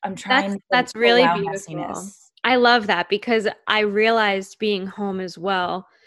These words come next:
Speaker 2: because I don't have anything to do or anywhere to go specifically, I realized that everything is kind of blurring into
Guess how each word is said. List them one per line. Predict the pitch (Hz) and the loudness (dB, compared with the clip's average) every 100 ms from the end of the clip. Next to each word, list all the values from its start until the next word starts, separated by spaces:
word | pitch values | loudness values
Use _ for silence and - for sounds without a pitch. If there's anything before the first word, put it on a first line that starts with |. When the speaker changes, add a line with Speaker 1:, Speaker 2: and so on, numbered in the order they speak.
| - - | -16 -8
Speaker 2:
because | 220 247 220 | -6 -2 0
I | 214 | 0
don't | 202 | 0
have | 214 202 | -2 -2
anything | 196 196 196 185 180 - | -2 -4 -6 -8 -10 -10
to | 196 | -8
do | 165 185 196 | -4 -2 0
or | 202 190 180 | 0 0 -2
anywhere | - 190 190 185 | -2 -4 -2 -4
to | 185 | -4
go | - 185 180 180 185 | -6 -2 -2 -2 -6
specifically, | - 196 190 185 175 214 - 262 277 302 - - - _ 202 | -8 -12 -8 -8 -8 -10 -4 -2 -2 -6 -12 -20 -20 _ 0
I | 208 | 0
realized | 202 208 214 202 190 190 | 0 2 2 2 0 0
that | 190 - | -2 0
everything | 196 196 202 202 | -2 -2 -4 -6
is | 196 | -8
kind | - 208 | -6 -4
of | 202 185 | -4 -4
blurring | 196 190 185 | -4 -2 -4
into | 185 185 196 180 180 | -8 -6 -4 -4 -6